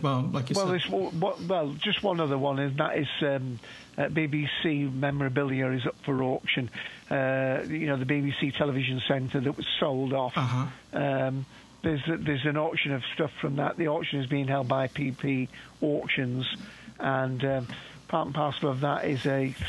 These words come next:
Speaker 2: three and a half metre by two and a half metre high canvas strap backdrop, uh, that was used to promote, uh, Doctor Who during the Eleventh Doctor's era. It's a picture of Matt Smith, uh, with the tardis and the vortex behind him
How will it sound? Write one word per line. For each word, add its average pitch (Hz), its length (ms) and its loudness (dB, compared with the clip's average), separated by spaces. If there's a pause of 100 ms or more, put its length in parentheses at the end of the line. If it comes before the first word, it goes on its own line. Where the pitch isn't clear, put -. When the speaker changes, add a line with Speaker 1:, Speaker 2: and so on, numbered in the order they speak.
Speaker 2:
three 147 400 -2 (260)
and 143 100 2
a 139 40 2
half 139 320 0 (120)
metre 139 220 -2
by 135 160 2
two 151 160 -2
and 143 80 2
a 135 40 2
half 131 220 0
metre 131 360 0
high 139 260 0 (100)
canvas 156 440 0
strap - 260 -2 (560)
backdrop, 147 440 0 (320)
uh, 156 80 2
that 175 140 -2
was 165 120 0
used 151 200 0
to - 60 -6
promote, 151 420 0 (120)
uh, 151 60 2 (100)
Doctor 160 340 -2
Who 156 180 2
during 139 280 0
the 135 120 2
Eleventh 135 480 0
Doctor's 135 480 -2
era. 123 360 2 (300)
It's - 80 -20
a - 40 -18
picture 160 280 0
of 135 80 0
Matt 143 240 -2 (240)
Smith, 139 240 0 (180)
uh, 123 360 2 (400)
with 139 140 -2
the 139 60 0
tardis 127 520 0
and 127 120 -4
the 131 60 0
vortex 123 480 0 (100)
behind 135 440 0
him 123 180 -2